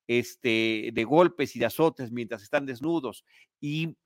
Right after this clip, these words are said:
en realidad no lo terminamos viendo. Es un poquito el efecto de lo que sucede por <laughs> mencionar una escena increíble y ridículamente clásica en el cine como es Psicosis, que todos creímos haber visto cómo era apuñalada, eh, la mujer en la regadera,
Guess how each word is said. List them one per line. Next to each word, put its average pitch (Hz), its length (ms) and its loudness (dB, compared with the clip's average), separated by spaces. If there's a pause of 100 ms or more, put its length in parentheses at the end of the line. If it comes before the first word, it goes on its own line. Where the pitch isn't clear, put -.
en 135 240 -2
realidad 147 800 4
no 147 240 2
lo 175 220 2
terminamos 139 640 0
viendo. 170 260 2
Es 160 80 -4
un 185 140 -6
poquito 170 400 -6
el 170 100 2
efecto 151 680 -2 (420)
de 127 180 2
lo 127 120 0
que 131 100 -2
sucede 151 260 -2
por 135 220 -4
<laughs> 147 260 -4
mencionar 151 220 0
una 143 140 -4
escena 143 360 -4 (100)
increíble 139 680 -2
y - 20 0
ridículamente 127 580 -4
clásica - 280 0
en 98 60 -4
el 190 60 -6
cine 143 200 -10
como 117 240 -6
es 123 80 -8
Psicosis, 123 580 -8 (460)
que 139 100 4
todos 185 340 4
creímos 151 600 2
haber 147 260 6
visto 147 360 -4
cómo 147 260 0
era 143 160 6
apuñalada, 131 800 6 (500)
eh, 135 180 2
la 139 140 8
mujer 143 340 4
en 160 120 6
la 156 100 10
regadera, 151 640 8